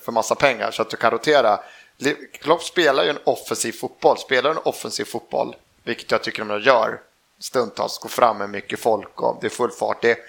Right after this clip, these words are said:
det är kortpassningsspel hela vägen. Alltså, det ska vara fin fotboll.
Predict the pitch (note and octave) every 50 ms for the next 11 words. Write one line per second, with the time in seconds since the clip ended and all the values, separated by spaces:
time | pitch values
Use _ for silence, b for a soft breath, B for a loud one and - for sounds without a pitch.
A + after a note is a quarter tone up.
0 | B B B C3+ C#3+ C#3+ C#3+ - D#3 B2+ - - - B2 A#2 - - A#2+ A2 -
1 | - A#2+ A2+ G#2+ A2 A2 A2 G#2 G#2+ G#2+ G#2+ G#2+ - A2+ G#2+ - B B B B
2 | B B B A#2+ - - B2+ A#2 - - B2+ A#2+ A#2+ A#2+ A#2 - - - - C#3
3 | B2 A2+ G#2+ G2+ - - A2+ - _ - D#3+ C3+ A2+